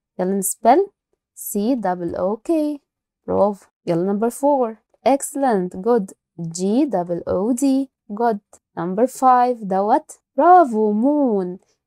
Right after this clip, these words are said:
M double O N. طيب. يلا number two. circle the words that have long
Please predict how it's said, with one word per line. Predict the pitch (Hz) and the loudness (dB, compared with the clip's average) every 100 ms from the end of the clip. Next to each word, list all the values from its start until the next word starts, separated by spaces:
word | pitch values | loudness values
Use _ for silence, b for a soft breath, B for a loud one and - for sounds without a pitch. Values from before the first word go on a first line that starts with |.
| - 240 | 2 4
M | 269 349 370 _ 190 | 6 4 2 _ -4
double | 175 156 | -2 -2
O | 185 247 302 262 | 0 0 0 -2
N. | 254 254 247 _ 180 | -4 -6 -10 _ -6
طيب. | 175 185 _ _ _ - | -6 -6 _ _ _ -2
يلا | 175 180 185 _ 190 | 0 0 -4 _ -8
number | 185 196 | -6 -6
two. | 196 - 180 - _ _ | -6 -6 -6 -8 _ _
circle | - 208 214 254 320 339 220 | -4 2 4 4 2 2 4
the | 190 | 2
words | 190 220 311 240 - | 2 0 0 -4 -2
that | 185 - | -2 -2
have | - 185 202 262 220 | 0 4 6 6 4
long | 185 185 190 233 311 427 466 466 | -6 -2 2 4 6 6 4 2